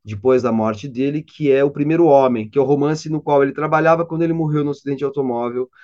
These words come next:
de quatro de janeiro de mil novecentos e sessenta, quando ele, é, quando ele morre, é, aos quarenta e seis anos. É, mas, basicamente, a obra dele é dividida em três partes mesmo. É, a ficção,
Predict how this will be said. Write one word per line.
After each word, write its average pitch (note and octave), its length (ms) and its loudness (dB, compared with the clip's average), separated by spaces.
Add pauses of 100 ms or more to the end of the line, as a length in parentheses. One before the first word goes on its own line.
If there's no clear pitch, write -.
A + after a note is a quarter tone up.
(200)
de G2+ 440 -10
quatro B2 360 -2
de A2 60 -12
janeiro B2 320 2
de A#2+ 80 -14
mil B2 120 -4
novecentos A#2 280 -8
e C3+ 80 0
sessenta, B2 360 -4
quando C3 240 -6
ele, C3 420 -6
é, A2 240 -8
quando G#2+ 160 -6
ele A#2+ 220 -6
morre, A2 580 -4 (420)
é, G#2 120 -8
aos F#2+ 180 -6
quarenta A#2 300 -4
e A#2+ 40 -4
seis C3 300 -2
anos. F#2 540 -6 (480)
É, G2+ 340 -4
mas, E3+ 300 4
basicamente, G#3 640 4
a F3 40 6
obra E3+ 260 6
dele F3+ 240 6
é - 20 8
dividida E3+ 400 -4
em E3+ 60 -4
três F#3 340 0 (340)
partes C#3 480 0
mesmo. G2 540 -4 (200)
É, G2 360 -6
a G#2 100 -14
ficção, D#3+ 640 -2